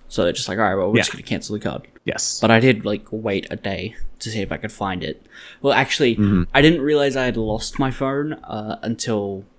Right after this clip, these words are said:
Speaker 1: I don't know, like, seven o'clock in the afternoon. Or not my phone, my wallet. 'Cause I got a call from
Speaker 2: Yeah.
Speaker 1: Optus, who my phone providers, and 'cause I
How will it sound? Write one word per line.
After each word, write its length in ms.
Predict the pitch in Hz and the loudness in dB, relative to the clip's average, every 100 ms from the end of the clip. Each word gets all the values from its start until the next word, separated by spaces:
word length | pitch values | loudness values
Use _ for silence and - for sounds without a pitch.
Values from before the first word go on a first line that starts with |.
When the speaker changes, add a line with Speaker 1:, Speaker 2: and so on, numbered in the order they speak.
| - - _ _ _ - - | -20 -20 _ _ _ -12 -6
Speaker 1:
I 60 | |
don't 100 | 120 | -4
know, 100 | 92 | -4
like, 160 | 92 - | -6 -4
seven 280 | - 110 117 | -2 0 -2
o'clock 300 | 113 120 - | -2 -2 0
in 80 | 120 | 0
the 80 | 101 | 0
afternoon. 640 | 104 - 101 104 127 190 _ _ - | -4 -8 -6 -2 -2 -6 _ _ -8
Or 60 | 107 | -4
not 120 | 104 | -4
my 100 | 98 | -6
phone, 200 | 92 95 | -8 -6
my 80 | 95 | -6
wallet. 300 | 95 120 - - - - _ - | -4 -4 -4 -12 -20 -20 _ -6
'Cause 100 | 123 | 0
I 60 | |
got 120 | 127 | 0
a 40 | 143 | 0
call 340 | - 127 117 | -4 -4 -4
from 120 | 110 | 2
Speaker 2:
Yeah. 120 | 110 76 | 4 4
Speaker 1:
Optus, 480 | 135 147 113 107 - | 2 2 -2 -2 -4
who 160 | 113 107 | -4 -4
my 380 | 101 76 92 - - | -6 -6 -8 -10 -14
phone 380 | - - 98 95 | -10 -10 -8 -10
providers, 760 | - - 123 113 90 82 - - - | -14 -4 0 0 -2 -6 -10 -16 -12
and 280 | 107 104 104 | -10 -10 -6
'cause 240 | 127 107 | -4 -2
I 460 | 104 117 110 104 | -2 -2 -2 -4